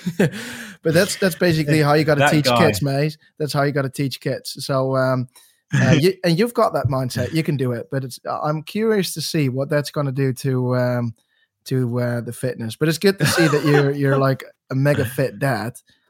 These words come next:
Speaker 1: I mean, that you're in, in peak
Speaker 2: <laughs> I
Speaker 1: shape
Speaker 2: might, my,
Speaker 1: to
Speaker 2: my
Speaker 1: get ready.
Speaker 2: targets are gonna be,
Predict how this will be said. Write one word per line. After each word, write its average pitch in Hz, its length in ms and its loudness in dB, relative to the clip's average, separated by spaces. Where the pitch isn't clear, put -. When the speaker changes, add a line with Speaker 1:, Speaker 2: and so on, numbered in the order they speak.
Speaker 1:
I 131 60 -4
mean, 131 340 2
that 127 160 -4
you're 127 260 2
in, 135 220 0
in 135 180 0
peak 143 280 2
Speaker 2:
<laughs> - 40 -4
I - 80 6
Speaker 1:
shape - 40 4
Speaker 2:
might, 131 280 6
my, 156 180 2
Speaker 1:
to 135 60 -4
Speaker 2:
my 147 140 6
Speaker 1:
get 143 80 -4
ready. 147 120 6
Speaker 2:
targets 127 360 0
are - 20 -6
gonna 113 200 -4
be, 110 280 -6